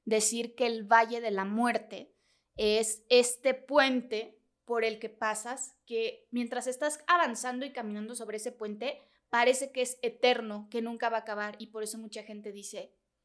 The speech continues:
"Voy de regreso o salto del puente y me regreso nadando, pero yo no voy a llegar al otro lado". Y estoy hablando de perder la seguridad económica. Y cuando yo te hablo de algo,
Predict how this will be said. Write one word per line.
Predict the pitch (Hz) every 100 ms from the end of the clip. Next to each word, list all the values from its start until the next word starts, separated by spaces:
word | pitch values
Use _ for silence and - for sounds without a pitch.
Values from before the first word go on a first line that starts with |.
| _ _ -
"Voy | 202 214
de | 220
regreso | 220 208 214 214 254
o | 220
salto | 208 240 233 254
del | 233 208
puente | 226 220 226
y | 277
me | 226
regreso | 202 202 202
nadando, | 233 208 196 196 190
pero | 190 202 196
yo | 196 220
no | 226
voy | 208 220
a | 196
llegar | 180 175 -
al | -
otro | - -
lado". | _ _ _ _ _ _ - - -
Y | 233
estoy | 226 254
hablando | 247 226 220 214 214 220 -
de | 196
perder | 220 - 208 202 214 214 214 _ _ _ _ _ -
la | 214 202 202 -
seguridad | - 220 208 202 202 196 196
económica. | 196 202 196 190 _ - - _ _ _ _ - - - -
Y | 269 262
cuando | 269 254 254
yo | 240 359 - -
te | 277
hablo | 247 247 269
de | 226
algo, | 190 196 226 480 _